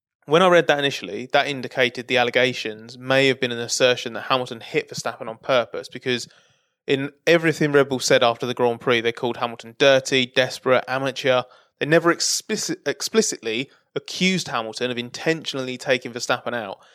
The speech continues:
So the indication there, because they've, they've talked about trying to tarnish Hamilton's name and integrity, and they've referenced the documents that have been submitted,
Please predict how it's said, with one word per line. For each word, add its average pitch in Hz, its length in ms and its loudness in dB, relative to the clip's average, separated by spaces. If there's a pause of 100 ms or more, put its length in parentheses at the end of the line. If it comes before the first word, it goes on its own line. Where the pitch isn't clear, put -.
(160)
So - 120 -2
the 147 160 4
indication 165 560 0
there, 151 440 4 (500)
because 139 460 2 (520)
they've, 135 240 4 (120)
they've 135 140 0
talked - 300 2
about 131 340 4 (380)
trying 135 220 2
to 127 60 -2
tarnish 135 520 0
Hamilton's 123 480 -6
name 135 320 2
and 120 100 -6
integrity, 139 720 0 (280)
and 127 100 -4
they've 120 140 -4
referenced 135 540 0
the 123 80 -12
documents 120 800 -2
that 123 120 -4
have 113 160 -6
been 120 420 -6
submitted, 123 680 -6